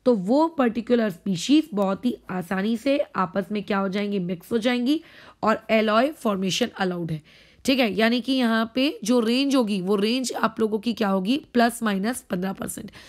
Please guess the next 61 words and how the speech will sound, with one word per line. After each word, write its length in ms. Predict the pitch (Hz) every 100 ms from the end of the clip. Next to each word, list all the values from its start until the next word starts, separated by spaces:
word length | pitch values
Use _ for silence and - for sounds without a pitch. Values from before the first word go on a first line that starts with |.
| - - -
इंग्लिश 340 | 262 277 247
भाषा 300 | 262 254 262
में 80 | 262
लिख 220 | 240 220
लेना 280 | 240 226 294 -
स्टेटमेंट 440 | - 226 208 226
बना 180 | 226 214
के, 160 | 220 254
ताकि 280 | 240 240
कल 180 | 226 208
को 120 | 196
अगर 160 | 226 226
दो 200 | 190 220
महीने 260 | 226 214 214
बाद 160 | 220
नोट्स 220 | 202 202
कॉपी 240 | - 220 220
रिवाइज 300 | 196 196 190
करो, 340 | 220 226 302 - - - -
तो 80 | 262
पता 260 | 247 240 285
होना 260 | 277 262
चाहिए 240 | 240 254 247
कि 80 | 269
मैं 100 | 269
ये 140 | 254
रेंज 280 | 220 240 220
जो 180 | 247 247
मैं 180 | 247
प्लस 220 | 240 233 233
माइनस 240 | 233 226 233
पन्द्रह 260 | 233 214
परसेंट 320 | 220 226 226 214
बोल 220 | 226 254
रही 140 | 254
हूँ, 120 | 233 - - - _ -
ये 160 | 240 277
किस 340 | - 339 -
चीज़ 260 | 277 277 -
को 120 | 277
कह 200 | 233 202
रही 100 | 180
हूँ, 180 | 180 196
ये 100 | 220
किस 280 | 277 262
चीज़ 220 | - 262 -
की 120 | 285
रेंज 240 | 254 240
आपको 220 | 233 240
बताई 300 | 226 208 202
जा 160 | 208 202
रही 180 | 190 180
है। 340 | 170 - - - - -
तो 60 | 285
अगर 480 | - - 226 285 339
ये 160 | 349
रेंज 340 | 294 269 254 233
में 260 | 240 180 - -
आप 180 | 208 240
लोगों 220 | 240 240
के 320 | 233 262 240